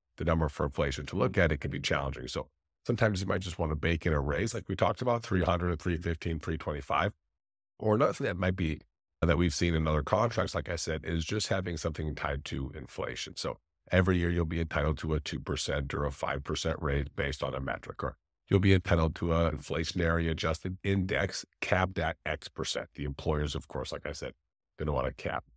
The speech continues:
how much your compensation could go up. So those are some easy things that you could do. If they won't come off of a guarantee of X per year, they want you to sign a four-year or three-year or five-year contract, you could say, "No,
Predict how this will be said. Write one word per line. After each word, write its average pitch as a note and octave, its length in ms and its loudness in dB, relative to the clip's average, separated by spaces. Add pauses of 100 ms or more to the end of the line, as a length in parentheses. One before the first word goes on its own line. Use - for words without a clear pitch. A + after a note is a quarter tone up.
(260)
how C2 380 0
much - 340 -6
your C2+ 180 -2
compensation - 720 -8
could - 200 -20
go A#1+ 200 -4
up. - 180 -2 (300)
So - 140 4
those A2 220 4
are C#3+ 60 4
some B2+ 200 -2
easy G2+ 360 -4
things G2 320 0
that E2+ 260 0
you D#2+ 160 -4
could D2 200 -2
do. D2 200 -2 (260)
If - 140 -2
they F2 140 6
won't E2+ 320 2
come D3+ 140 -2
off G#2+ 180 0
of F#2 100 -8
a F2 80 -2
guarantee D#2 560 -2
of C#2 160 0 (180)
X - 300 -10
per - 140 -2
year, C#2+ 260 2
they D#2+ 80 2
want D#2+ 240 0
you E2 120 -6
to D#2 120 -6
sign D2 320 -2
a C#2 60 -6
four-year D#2+ 500 4
or C#2 120 0
three-year D2+ 460 2
or C2 140 -2
five-year C#2+ 420 0
contract, G#2+ 560 2 (360)
you F2 100 2
could E2+ 220 2
say, F2+ 200 2
"No, D2+ 240 2